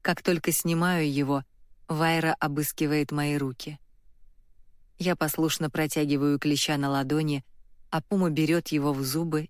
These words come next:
и жует. Я вижу, как она, покатав букашку во рту языком, проглатывает паразита.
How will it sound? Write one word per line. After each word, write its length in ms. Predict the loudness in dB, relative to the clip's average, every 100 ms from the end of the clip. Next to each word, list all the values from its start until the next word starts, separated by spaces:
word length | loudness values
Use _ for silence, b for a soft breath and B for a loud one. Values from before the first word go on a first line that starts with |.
| -4
и 80 | -4
жует. 600 | 0 -2 -2 -4 -8 -18 _ _ -20 -20 -20 -20 _ -20 -20 -20 -12
Я 280 | -4 0 0
вижу, 340 | 2 2 2 0
как 200 | -2 -2
она, 240 | 0 -2
покатав 500 | -2 -4 -2 -2 -2
букашку 540 | -6 -4 -2 -2 -4
во 160 | -2 -2
рту 180 | -2 -2
языком, 640 | -2 -2 -2 -2 -2 -4 -12 -20 -20 -20 -4
проглатывает 760 | -2 2 2 0 -2 -4 -4 -4
паразита. 680 | -4 -2 -2 -6 -6 -12